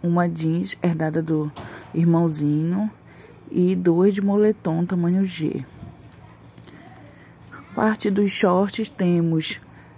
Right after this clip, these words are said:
é, essas cores disponíveis no tamanho P. Temos essa também, e esse short saia. Todos tamanho P e esse tapa-fralda, muito lindo.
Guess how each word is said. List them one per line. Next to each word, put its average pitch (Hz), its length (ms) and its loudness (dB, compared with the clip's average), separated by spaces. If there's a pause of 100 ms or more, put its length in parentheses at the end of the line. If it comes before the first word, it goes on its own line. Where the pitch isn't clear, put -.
(220)
é, 170 540 6
essas 175 340 0
cores 170 420 2
disponíveis 165 1000 -2
no 175 100 -2
tamanho 165 560 0 (100)
P. 175 460 4 (1300)
Temos 190 460 2
essa 180 320 2
também, 185 800 0 (340)
e 180 120 0
esse 170 440 0
short 170 320 -4
saia. 170 640 -2 (1080)
Todos 196 320 2
tamanho 185 340 2
P 165 240 0
e 180 140 4
esse 190 180 -2
tapa-fralda, - 760 -4
muito 180 360 -2
lindo. 156 460 -4